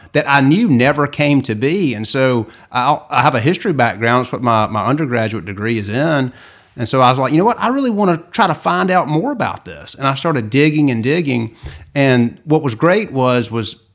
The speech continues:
the stories that I found through that research process.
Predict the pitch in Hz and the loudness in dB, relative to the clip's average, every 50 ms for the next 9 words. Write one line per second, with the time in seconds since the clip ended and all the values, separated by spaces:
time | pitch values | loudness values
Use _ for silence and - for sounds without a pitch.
0 | _ - 147 127 120 - - 180 175 175 185 185 160 135 143 135 117 92 - - | _ -8 -6 -4 -2 -2 0 0 0 2 4 2 2 2 0 -2 -2 -2 -2 -4
1 | - 143 147 165 175 170 147 135 117 - 131 143 143 135 135 120 - 120 139 170 | -4 -2 0 0 2 2 2 0 0 -2 -2 -2 0 0 0 -2 -2 -2 -2 -2
2 | 180 - 214 165 - - - - 123 113 110 110 - - 113 110 110 107 107 - | -2 -4 -6 -8 -8 -10 -4 0 0 2 2 0 -2 -4 -4 -2 -2 -2 -4 -6
3 | - - | -8 -10